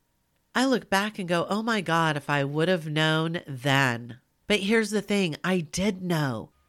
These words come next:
I was all into crystals and oils and manifesting and tarot cards and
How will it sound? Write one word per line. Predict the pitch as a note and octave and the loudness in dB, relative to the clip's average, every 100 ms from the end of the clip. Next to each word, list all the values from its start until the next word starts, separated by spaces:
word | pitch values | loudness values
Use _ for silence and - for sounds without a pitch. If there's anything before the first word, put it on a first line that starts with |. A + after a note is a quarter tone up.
| - | 0
I | C4 | 4
was | C4+ G3+ G3+ | 6 6 4
all | G3 G#3+ G#3+ G3 | 6 8 8 4
into | F#3+ G3+ E3 | 0 2 0
crystals | - - F3+ - E3+ D3+ C3+ | 0 -2 0 0 0 0 0
and | D3+ C#3+ - | -4 -2 2
oils | F3 E3+ D#3+ D3+ C#3 | 4 6 4 2 0
and | D3 C3+ D#3+ | -4 -4 2
manifesting | F3+ E3+ D#3+ D3+ D3+ D3 - D#3+ D3 D3 C#3 | 4 4 4 0 0 0 -4 -4 -2 -2 -2
and | C3+ - _ - | -4 -8 _ 0
tarot | A3 F3 F#3+ F3+ E3+ | 2 4 6 6 4
cards | - F3+ D#3 D3 D3 D3 F3+ | 4 6 8 6 2 0 4
and | F3+ | 4